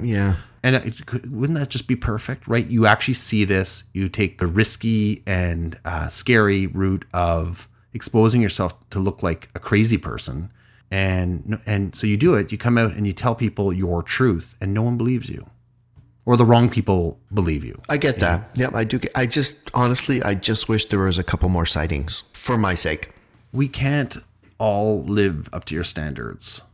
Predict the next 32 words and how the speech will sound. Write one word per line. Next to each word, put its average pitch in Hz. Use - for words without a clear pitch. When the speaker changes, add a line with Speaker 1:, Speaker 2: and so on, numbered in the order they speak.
Speaker 1:
I 117
can't 123
even 92
live 87
up 82
to 87
my 85
standards. 80
Speaker 2:
I, 143
I, 143
and, 160
you 170
know, 143
like, 131
the, 120
the 113
U-boat 113
one 95
was 98
interesting 92
'cause 85
there 98
was, -
like, 98
that's 90
what 98
I 95
was 104
saying 85
to 80
you 78
too. 80